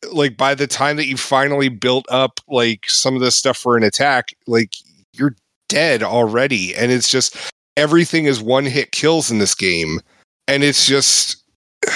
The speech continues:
like, it has some interesting ideas behind it, but the r-, level of difficulty for it is just, like, it's just stupidly hard for what it is. Like,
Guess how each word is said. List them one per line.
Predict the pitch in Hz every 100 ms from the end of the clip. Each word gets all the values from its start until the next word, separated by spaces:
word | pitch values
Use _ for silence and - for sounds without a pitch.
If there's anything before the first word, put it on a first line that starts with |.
| - - - - - _ _ _ _
like, | 135 147 -
it | 156 156
has | 123 139 170
some | - 185 165
interesting | 165 - 147 - 156
ideas | 143 123 104 110 135
behind | 151 139 165 170 185
it, | 196 - 127 -
but | 131 -
the | 127
r-, | 113 107 104 127
level | 110 110 123 143
of | 123 104
difficulty | - 117 120 - 113 101 101
for | - 107 104 101
it | 87 - _ -
is | 101 101 92 -
just, | - 95 92 - - _ _ - -
like, | 123 110 113 98
it's | 131 -
just | 156 147 -
stupidly | - 120 127 131 120 107
hard | 110 107 104 87
for | 101
what | 98 101
it | 95 90
is. | 92 82 85 - - - - - _ _ _
Like, | 98 104 104 92 - -